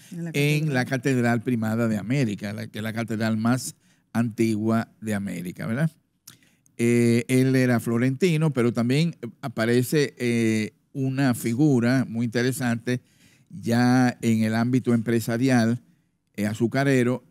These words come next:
Speaker 2: eh, cuyo nombre era Giovanni Soderini. Y él,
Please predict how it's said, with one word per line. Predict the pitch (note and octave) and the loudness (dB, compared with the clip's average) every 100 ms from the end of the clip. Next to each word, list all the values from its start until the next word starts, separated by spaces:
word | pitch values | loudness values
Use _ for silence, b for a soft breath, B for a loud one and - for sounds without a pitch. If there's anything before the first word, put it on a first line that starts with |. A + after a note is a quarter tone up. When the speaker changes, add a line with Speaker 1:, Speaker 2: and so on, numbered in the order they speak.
| _ - | _ -4
Speaker 2:
eh, | A#2 A#2 A2+ A2 - - A2+ A#2+ _ B2 A2 - A2 - _ | 0 2 2 0 -4 -14 -16 -16 _ -20 -20 -16 -16 -16 _
cuyo | C3 B2+ B2 | -4 -2 0
nombre | C3 C3+ B2+ | 0 4 4
era | B2 B2+ - | 4 0 -4
Giovanni | G#2+ C3+ C3+ B2+ E3 G3 F#3 E3+ E3 - | 0 2 2 2 2 2 2 0 -2 -6
Soderini. | - C#3 C3 A2+ G#2+ G2+ F#2+ F#2 F2+ _ _ _ _ _ _ _ _ | -4 0 2 0 0 -2 -4 -10 -14 _ _ _ _ _ _ _ _
Y | E3 F3+ | 4 4
él, | F3+ F3+ F#3 F3+ | 4 2 2 -2